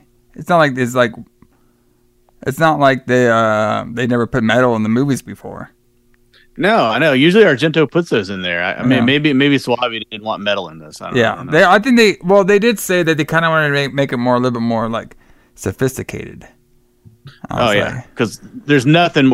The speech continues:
Speaker 2: more sophisticated than goat demon sex.
Speaker 1: Yeah, exactly. Well, you know,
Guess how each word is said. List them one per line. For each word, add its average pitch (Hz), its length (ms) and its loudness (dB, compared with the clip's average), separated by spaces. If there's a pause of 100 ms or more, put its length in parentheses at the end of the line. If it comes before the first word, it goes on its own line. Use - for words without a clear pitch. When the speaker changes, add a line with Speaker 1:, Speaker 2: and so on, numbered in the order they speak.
(120)
Speaker 2:
more 123 140 0
sophisticated 107 920 -4
than 95 380 -8
goat 101 220 -2
demon 85 260 -8
sex. - 480 -16
Speaker 1:
Yeah, 143 300 0 (140)
exactly. 135 380 0
Well, 165 320 4
you 214 120 2
know, 170 80 4